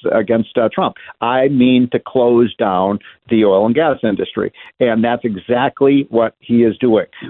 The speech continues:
We have a new study out, um, by my friend Casey Mulligan, uh, who's the top, one of the top economists in the country at University of Chicago. We estimate we'd be producing three million more barrels a day, a day, if Trump were still president and we had the,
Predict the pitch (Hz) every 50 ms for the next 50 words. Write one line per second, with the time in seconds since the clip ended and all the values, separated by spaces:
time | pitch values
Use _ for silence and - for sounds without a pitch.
0 | - 120 139 151 151 147 - - 147 143 135 123 120 117 123 127 135 127 - -
1 | 131 127 123 120 107 104 101 101 101 _ - 113 104 95 98 101 95 _ _ _
2 | - - 107 104 104 98 104 101 98 - 117 110 104 - 120 113 - - 107 101
3 | 113 127 135 120 101 101 98 95 101 101 87 95 95 92 98 101 90 - - 101
4 | 92 - - - 110 104 - - - 107 98 87 - 110 104 101 - 98 - 107
5 | 101 101 92 - - 95 92 90 90 - - 117 123 123 - 107 95 95 90 76
6 | 110 107 101 95 90 - - 92 - - 113 110 101 98 98 - - - - -
7 | - 131 147 165 160 147 - - 139 127 120 113 113 107 123 120 101 110 113 -
8 | - 117 113 117 113 107 - 117 104 101 101 98 _ _ _ - - - - 147
9 | 156 165 175 185 196 202 185 - 120 127 135 135 135 135 131 127 120 117 110 113
10 | 117 123 139 139 139 139 - - 123 117 117 113 117 113 113 104 - - - 110
11 | 98 87 - 127 139 123 95 85 78 85 - _ _ _ - - 139 135 110 -
12 | 170 - 165 110 87 82 92 _ _ _ _ _ _ _ _ _ - 131 123 -
13 | - - 156 160 - - 123 113 - - 127 107 - - 113 98 90 90 82 95
14 | 95 95 98 107 107 110 110 107 98 - 110 107